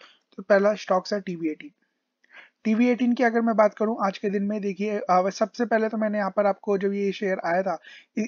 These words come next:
इधर मैंने आपको बताया था, उसके बाद चालीस परसेंट तक के रिटर्न इसने दिए थे, से-, सेवेंटी सेवन तक ये गया था,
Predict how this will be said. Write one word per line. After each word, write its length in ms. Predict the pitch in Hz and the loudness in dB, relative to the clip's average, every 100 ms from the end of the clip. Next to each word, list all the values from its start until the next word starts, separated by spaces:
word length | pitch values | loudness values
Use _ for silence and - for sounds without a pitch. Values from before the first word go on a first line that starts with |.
| - | 0
इधर 180 | 208 226 | 2 4
मैंने 260 | 233 226 | 4 2
आपको 240 | 214 - 214 | 0 -2 -4
बताया 280 | 208 202 | 0 2
था, 100 | 202 | 2
उसके 240 | 233 196 208 | -2 -6 -2
बाद 160 | 202 202 _ | -2 -4 _
चालीस 300 | 220 208 247 | 2 2 2
परसेंट 340 | - 214 226 214 | -2 -2 -2 -4
तक 100 | 208 | -4
के 100 | 202 | -2
रिटर्न 300 | 196 196 196 | -2 -2 -6
इसने 220 | 185 202 | -6 -4
दिए 200 | 190 190 | -2 -2
थे, 100 | 196 | -2
से-, 320 | 202 196 - | -4 -4 -4
सेवेंटी 420 | 185 196 185 196 | -4 -2 -2 -6
सेवन 380 | 185 202 190 196 | -4 -2 0 -2
तक 140 | 196 180 | -6 -4
ये 100 | 196 | -4
गया 180 | 180 185 | -2 -4
था, 160 | 208 | -4